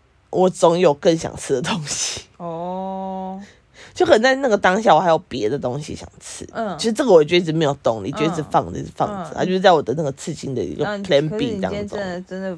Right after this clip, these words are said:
Speaker 2: 完成了。
Speaker 1: 对，但是我今天就是想说，好，去吃的时候，我想说，诶，对，我有一个东西还没吃，那我就吃这个吧。
Speaker 2: 哦。
Speaker 1: 所以就给他，我就，我就，我今天打，而且我打电话给那个刺青店，你知道我怎么讲吗？
Speaker 2: 嗯。
Speaker 1: 因为他在二楼。
Speaker 2: 嗯。
Speaker 1: 我就说：“喂，你好，请问一下，你们现在有师傅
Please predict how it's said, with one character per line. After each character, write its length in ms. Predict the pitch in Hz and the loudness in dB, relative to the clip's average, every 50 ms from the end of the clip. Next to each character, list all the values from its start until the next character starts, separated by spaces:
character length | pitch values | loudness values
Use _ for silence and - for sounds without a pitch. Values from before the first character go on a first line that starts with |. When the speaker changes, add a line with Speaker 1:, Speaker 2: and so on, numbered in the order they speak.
| - - | -12 -12
Speaker 2:
完 280 | - 135 147 110 - | -12 -12 -10 -12 -12
成 180 | - - 165 - - - | -16 -16 -18 -18 -18 -18
了。 60 | - - - 90 92 _ - | -20 -20 -20 -20 -16 _ 2
Speaker 1:
对， 200 | 170 156 131 123 | 4 4 4 6
但 160 | 180 214 262 | 4 4 4
是 80 | 277 | 4
我 140 | 294 262 196 | 4 4 4
今 100 | 170 165 | 4 4
天 120 | 196 208 226 | 2 0 0
就 80 | 247 | 0
是 80 | 254 233 | 0 0
想 180 | 226 170 143 | 0 0 0
说， 80 | 156 170 | 0 -2
好， 180 | 190 185 - - | -2 -4 -6 -6
去 140 | 185 185 | -6 -6
吃 180 | 180 - - - | -8 -8 -4 -2
的 140 | 165 127 131 | 0 2 2
时 60 | 143 | 4
候， 80 | 147 135 | 4 4
我 80 | 135 | 4
想 100 | 151 135 127 143 | 2 0 -2 -2
说， 80 | 147 139 | -4 -2
诶， 160 | - - - 440 - | 0 2 0 2 2
对， 180 | - 403 294 226 | 2 4 4 4
我 160 | 190 175 202 | 4 6 4
有 60 | 190 | 4
一 40 | 147 | 4
个 60 | 139 | 4
东 160 | 143 135 143 147 | 2 -2 -4 -6
西 160 | 156 - 170 | -8 -8 -10
还 140 | 165 160 - | -10 -10 -10
没 120 | - - - | -12 -14 -14
吃， 200 | - - - - | -14 -12 -6 -4
那 60 | 156 | -4
我 60 | 147 | -4
就 60 | 139 | -4
吃 200 | 139 - - - | -6 -8 -10 -8
这 100 | - - - | -8 -8 -10
个 100 | - - | -10 -12
吧。 160 | 85 - 143 | -14 -14 -12
Speaker 2:
哦。 580 | 165 170 175 190 208 214 220 220 214 202 170 156 143 - - - - | -12 -10 -12 -12 -12 -14 -14 -14 -16 -16 -16 -16 -18 -18 -20 -14 -4
Speaker 1:
所 140 | - 202 208 | 0 2 2
以 60 | 226 | 2
就 40 | 202 | 4
给 80 | 190 | 4
他， 140 | 165 147 - | 2 2 2
我 100 | - 175 | 2 2
就， 120 | 175 214 - - | 2 2 2 0
我 60 | - 180 | 0 -2
就， 100 | 196 226 240 - | -2 -2 -2 -2
我 60 | - 180 | -2 -2
今 20 | |
天 140 | - 240 226 | 0 0 0
打， 80 | 196 | 0
而 140 | 156 131 - | -2 -2 -2
且 80 | 196 247 | 0 2
我 140 | 180 143 110 | 2 2 2
打 180 | - - 151 | 0 -4 -6
电 140 | 147 160 160 | -4 -2 -2
话 60 | 190 | -2
给 100 | 175 139 | 0 0
那 80 | 143 151 | 0 0
个 80 | 160 | 0
刺 160 | 160 156 160 147 | -2 -2 -4 -6
青 160 | 156 147 147 | -6 -4 -4
店， 140 | 165 139 123 | -4 -4 -4
你 20 | |
知 40 | 131 | -2
道 60 | 123 | -4
我 40 | 123 | -4
怎 80 | 123 95 | -4 -8
么 60 | 78 | -10
讲 180 | 80 - - 87 | -10 -12 -12 -10
吗？ 160 | - - - - | -10 -12 -12 -12
Speaker 2:
嗯。 60 | - | -4
Speaker 1:
因 40 | - | 0
为 60 | 196 220 | 2 4
他 80 | 196 | 4
在 80 | 196 202 | 4 6
二 60 | - 175 143 | 6 4 4
楼。 200 | - - - - - - | 2 -2 -8 -12 -12 -12
Speaker 2:
嗯。 300 | 190 202 185 151 160 190 - _ _ _ _ _ _ _ - - | -10 -8 -8 -10 -12 -16 -20 _ _ _ _ _ _ _ -8 -4
Speaker 1:
我 100 | 156 165 | -2 0
就 60 | 190 | 2
说 220 | 196 196 - - - - - - - _ _ _ - | 2 2 2 2 -2 -8 -20 -20 -20 _ _ _ -4
：“喂， 160 | - 170 190 | -2 0 0
你 100 | 208 247 | 0 2
好， 140 | 247 202 175 | 2 2 2
请 160 | 160 170 175 | 0 -2 -4
问 80 | 180 185 | -4 -2
一 20 | |
下， 160 | 185 196 165 143 | 0 0 0 0
你 120 | 98 151 | 0 -2
们 80 | 156 156 | -4 -2
现 100 | - 202 | -2 -2
在 60 | 190 | -2
有 80 | 170 175 | -2 -2
师 200 | - - - 147 | -6 -8 -8 -8
傅 260 | 156 - - 147 - | -8 -8 -8 -10 -10